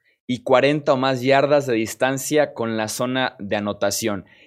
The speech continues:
Y de esas doscientas cincuenta y un jugadas en los últimos catorce años de N F L, solamente los Jets en este domingo mandaron a seis o más defensivos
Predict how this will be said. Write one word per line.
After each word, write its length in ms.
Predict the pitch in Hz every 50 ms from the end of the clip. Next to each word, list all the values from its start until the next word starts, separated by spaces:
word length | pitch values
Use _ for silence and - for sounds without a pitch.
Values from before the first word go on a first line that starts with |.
| _ _ _
Y 100 | - 120
de 80 | 127 139
esas 220 | 147 151 180 165
doscientas 340 | 143 135 - 147 151 156 160
cincuenta 460 | 147 143 127 127 127 127 - - 113
y 100 | 120 131
un 160 | 147 156 165 156
jugadas 560 | - 147 131 117 123 123 117 107 101 92 -
en 440 | - 107 107 107 107 107 110 110 110
los 260 | 110 107 107 107 117
últimos 800 | 123 143 139 139 143 135 127 117 110 110 - - - - - - -
catorce 500 | - 113 110 - 127 135 139 127 - 135
años 380 | 123 120 123 120 117 110 104 98
de 160 | 107 110 113
N 160 | 120 120 120
F 280 | 113 - - 113 120 127
L, 220 | 135 147 160 170 - - - - _ _ _
solamente 640 | - - 135 139 139 135 135 139 143 139 143 139
los 280 | 131 120 107 104 101 104 117
Jets 260 | 143 160 175 - -
en 160 | 117 113 117
este 560 | 123 123 - - - - 113 107 107 107 107
domingo 560 | 110 110 117 123 135 139 156 165 180 226 240 - - _ _ _
mandaron 720 | - 104 113 113 117 117 120 123 135 139 143 139 135 - -
a 140 | - 107 110
seis 400 | - - 139 143 143 139 - - -
o 100 | 117 120
más 220 | 127 127 131 117
defensivos 800 | 127 113 - 110 110 107 104 120 135 143 147 151 151 - -